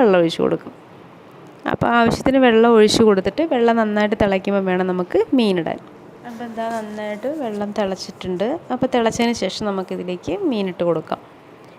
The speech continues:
അപ്പം നന്നായിട്ട് തിളച്ചതിന് ശേഷമേ മീനിട്ട് കൊടുക്കാവുള്ളൂ. അപ്പം ഈ നമ്മൾ ആദ്യമേ കുറച്ച് ഉപ്പ് ഇട്ടിട്ടുണ്ടായിരുന്നു. അതിന് ശേഷം നമ്മൾ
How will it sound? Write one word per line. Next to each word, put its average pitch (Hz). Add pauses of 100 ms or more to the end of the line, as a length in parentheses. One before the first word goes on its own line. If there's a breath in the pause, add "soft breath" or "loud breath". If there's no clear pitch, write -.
(960 loud breath)
അപ്പം 226 (140)
നന്നായിട്ട് 226
തിളച്ചതിന് 220 (120)
ശേഷമേ 202 (100)
മീനിട്ട് 190
കൊടുക്കാവുള്ളൂ. 170 (1400)
അപ്പം 247 (240)
ഈ 247 (280)
നമ്മൾ 247 (300)
ആദ്യമേ 247
കുറച്ച് 277 (100)
ഉപ്പ് 240
ഇട്ടിട്ടുണ്ടായിരുന്നു. 202 (140)
അതിന് 220 (100)
ശേഷം 226
നമ്മൾ 233